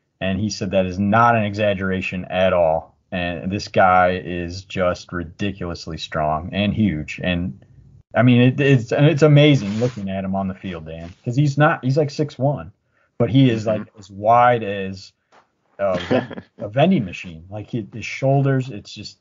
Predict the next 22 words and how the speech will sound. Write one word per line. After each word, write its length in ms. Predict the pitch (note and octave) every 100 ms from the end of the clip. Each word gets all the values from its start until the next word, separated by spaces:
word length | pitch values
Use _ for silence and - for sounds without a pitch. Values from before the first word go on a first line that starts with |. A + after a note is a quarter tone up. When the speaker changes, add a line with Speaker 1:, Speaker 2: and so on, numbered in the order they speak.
| _ _ _ _ _
Speaker 1:
everything 500 | A2 B2+ A#2 A#2+ A2
about 380 | G#2 G2 A2 A2
him. 160 | F#2 F#2
He 240 | A2+ G#2
is 160 | G2+ G2
a 140 | F#2+ F#2+
tank. 340 | - F2 C#2 _ _ _ _ _ _ _ -
Speaker 2:
Yeah. 260 | E2+ E2+ D#2+
So 340 | - G#2+ F#2+ F#2+
in 120 | G#2
a 60 |
fight, 400 | G2+ - B2+ A2+
Andrew 320 | F#2+ G#2+ G#2 F2+
Billings 480 | - F#2+ F#2 F2
could 220 | - F2 F2+
use 300 | F#2 G2 F#2+
me 180 | F#2+ F2+
as 180 | F#2
a 60 | F2
human 420 | - - G#2 F#2+
baseball 580 | E2 E2+ E2 - D#2 D2+
bat 380 | D#2+ D#2 D2+